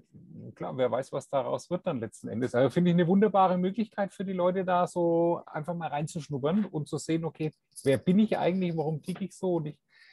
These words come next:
kann mir sehr gut vorstellen, also so war es bei mir zumindest, dass einem da oftmals schon Licht aufgeht,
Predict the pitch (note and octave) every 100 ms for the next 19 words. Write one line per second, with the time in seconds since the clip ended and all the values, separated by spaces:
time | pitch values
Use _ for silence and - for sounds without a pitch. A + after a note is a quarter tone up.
0 | _ _ D#3+ F3 E3+ - D#3 C#3 G#3+ A#3+
1 | - D3+ D3+ - F3+ G3+ A#3+ B2+ - -
2 | C#3+ C3+ C3+ - A#2 C3 F3 - F3+ F3+
3 | E3+ - D#3+ C#3+ C3 C#3 D3 C3+ C#3 C#3
4 | C#3 - - - D3+ - - F3 E3+ F3+
5 | - - G2+ - F#2+ F#2+